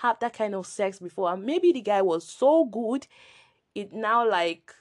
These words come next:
made you infatuated with the person, and you are now beginning to think that you are gay. Okay. So there was a level of maturity with which she handled the conversation that even I don't have. So, okay, so you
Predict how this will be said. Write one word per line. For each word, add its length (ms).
made 460
you 320
infatuated 840
with 100
the 60
person, 340
and 220
you 180
are 80
now 160
beginning 440
to 100
think 340
that 280
you 140
are 140
gay. 460
Okay. 260
So 160
there 120
was 140
a 40
level 380
of 60
maturity 480
with 240
which 160
she 160
handled 420
the 80
conversation 640
that 220
even 400
I 160
don't 260
have. 220
So, 240
okay, 260
so 140
you 440